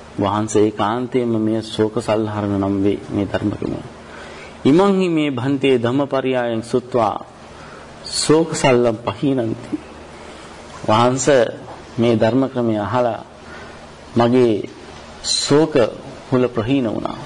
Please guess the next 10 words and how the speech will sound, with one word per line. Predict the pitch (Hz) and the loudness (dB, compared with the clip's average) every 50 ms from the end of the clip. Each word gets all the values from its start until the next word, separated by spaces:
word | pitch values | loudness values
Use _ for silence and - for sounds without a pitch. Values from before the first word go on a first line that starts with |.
| - - - - - - - - - - - - - - - - - - - - - - - - - - - | -16 -16 -18 -18 -18 -18 -18 -18 -18 -18 -18 -18 -20 -20 -20 -20 -20 -20 -20 -18 -18 -16 -16 -16 -16 -6 -2
ඉන් | - 127 123 | 2 2 4
පසුව | 117 120 120 113 120 139 143 143 139 123 110 69 | 4 4 2 2 4 4 6 6 6 4 4 2
මුණ්ඩ | 73 113 113 117 120 117 110 | 0 0 0 0 2 2 2
රජු | 113 113 110 107 120 131 135 135 123 - - - - - - - - - - - - - - - - | 2 2 0 0 0 2 2 2 0 -2 -4 -8 -10 -18 -18 -20 -20 -18 -18 -18 -18 -18 -18 -18 -6
පියක | - - 123 120 120 113 120 120 113 - - - - - - - - - - - - - - - - - - - - - - - | 0 4 4 4 4 4 2 2 2 2 2 0 -4 -14 -18 -20 -18 -18 -18 -18 -18 -20 -20 -20 -20 -20 -20 -20 -20 -20 -20 -8
කෝෂාරක්ෂක | - - 120 123 113 - 120 110 107 113 113 - - - | 0 2 4 4 4 4 2 2 2 0 -2 -4 -4 -2
ඇමතියට | 110 107 107 110 107 110 113 113 107 110 | 0 0 0 0 0 0 0 -2 0 -2
අමතනවා. | 104 107 113 110 - 98 - - - - - - - - - - - - - | -2 -2 -2 -2 -2 -4 -4 -6 -12 -12 -14 -14 -16 -16 -18 -18 -18 -14 -10
උන්කල | - - 113 110 104 98 98 | -6 -6 -4 -2 -2 -2 0
කියනවා, | 98 101 101 104 110 113 117 113 | 0 0 0 0 0 0 0 -2